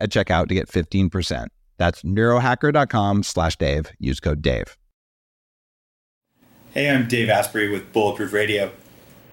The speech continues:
Speaker 2: Today's cool fact of the day is that breathing is all about carbon dioxide, and it has very little to do with oxygen. Air has about twenty-one percent oxygen, and the body only needs about five percent.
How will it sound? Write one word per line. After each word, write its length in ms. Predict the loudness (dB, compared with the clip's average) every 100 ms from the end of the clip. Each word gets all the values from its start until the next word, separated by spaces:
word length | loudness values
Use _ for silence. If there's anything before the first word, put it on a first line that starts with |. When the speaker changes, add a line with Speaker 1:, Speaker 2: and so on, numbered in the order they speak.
| -12
Speaker 2:
Today's 360 | -2 2 2 0
cool 220 | 0 2
fact 240 | 2 0
of 60 | -2
the 60 | -2
day 400 | 2 2 -2 -8 -20 -20 -20 -20 -12 0
is 280 | 2 2 2
that 280 | 0 -2 -14 -20 -20 -20 -4
breathing 540 | 0 2 2 2 0
is 160 | -2 -2
all 220 | 0 2
about 260 | 2 0 0
carbon 320 | -4 -2 0
dioxide, 800 | 0 2 2 0 -2 -6 -8 -12 -14
and 140 | -6 -2
it 40 |
has 180 | -2 -2
very 440 | -2 0 2 4
little 300 | 2 0 0
to 100 | -2
do 160 | -6 -6
with 120 | -2
oxygen. 560 | -2 -2 -6 -14 -16 -16 -20 -20 -20 -20 -2
Air 220 | 2 4
has 220 | 2 0 -2
about 420 | 0 0 -2 -12
twenty-one 600 | -4 -2 0 2 2 2
percent 300 | 0 0 2
oxygen, 560 | 0 -2 -4 -4 -4 -2
and 160 | 0
the 60 | 2
body 340 | 2 2 2
only 220 | 0 2
needs 240 | 4 4 2
about 360 | 0 0 -2
five 440 | -4 -4 -4 -4 -10
percent. 580 | -6 -6 -6 -12 -16